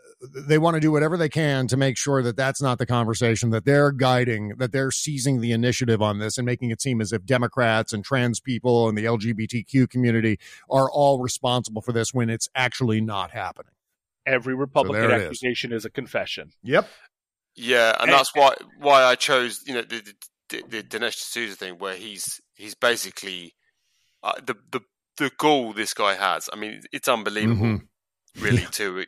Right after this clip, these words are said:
Speaker 3: to, you know, you know what I mean, to accuse the left of this kind of stuff. Like, and, uh, Justin, as you say, yeah, every, every accusation is a confession. Um, yeah, the parties of, party of pedophiles is a real thing. I mean, it, the G O P, you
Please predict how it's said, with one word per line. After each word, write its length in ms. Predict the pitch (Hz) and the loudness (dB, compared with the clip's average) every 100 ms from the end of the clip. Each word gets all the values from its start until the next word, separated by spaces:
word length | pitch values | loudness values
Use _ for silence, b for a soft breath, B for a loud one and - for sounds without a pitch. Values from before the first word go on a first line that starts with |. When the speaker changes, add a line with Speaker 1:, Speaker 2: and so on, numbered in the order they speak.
| - | -6
Speaker 3:
to, 280 | 113 90 95 | -4 -4 -4
you 100 | 127 | -8
know, 100 | 110 - | -8 -4
you 80 | 117 | -2
know 80 | |
what 60 | 110 | 0
I 20 | |
mean, 300 | 107 98 90 | 0 -2 -4
to 180 | - 101 | -8 -6
accuse 680 | 92 - 120 107 95 87 - _ | -6 -4 -4 -4 -6 -6 -8 _
the 80 | 95 | -6
left 320 | 95 98 - | -2 -2 -4
of 80 | - | -12
this 140 | 90 | -10
kind 180 | - 90 | -6 -6
of 80 | 85 | -6
stuff. 260 | - 85 - | -6 -6 -4
Like, 180 | 92 - | -6 -4
and, 200 | 101 98 - _ | -6 -8 -18 _
uh, 80 | 95 | -8
Justin, 340 | - 107 - 95 | -4 -4 -4 -8
as 160 | 92 | -8
you 60 | 95 | -6
say, 340 | - 98 80 | -2 -2 -4
yeah, 240 | 85 95 82 | -6 -6 -6
every, 300 | 92 92 101 - | -10 -12 -14 -10
every 520 | 101 98 107 101 95 B B B B - | -12 -10 -12 -12 -16 B B B B -8
accusation 640 | 92 - 92 101 92 90 | -8 -8 -4 -4 -4 -8
is 120 | 87 | -10
a 60 | 85 | -14
confession. 520 | 90 78 95 90 85 - _ B B B B B | -16 -8 -8 -8 -12 -18 _ B B B B B
Um, 580 | 92 90 90 87 85 85 _ - | 0 2 2 0 -6 -16 _ -2
yeah, 180 | 110 | -2
the 120 | 82 90 | -2 -6
parties 540 | - 113 - 107 95 | -2 0 -2 -8 -8
of, 140 | 92 85 - | -12 -16 -4
party 340 | 139 135 123 | 0 0 -2
of 100 | 110 | -8
pedophiles 580 | 131 127 107 92 82 82 | -6 -6 -4 -4 -4 -6
is 140 | 95 | -10
a 60 | 98 | -8
real 220 | 107 110 | -6 -6
thing. 300 | 92 104 85 - | -2 -4 -4 -10
I 40 | |
mean, 160 | 98 95 | -8 -6
it, 180 | 98 - | -6 -4
the 120 | 101 - | -6 -2
G 200 | 113 107 | 0 0
O 40 | |
P, 140 | - | 0
you 240 | 104 98 | -4 -4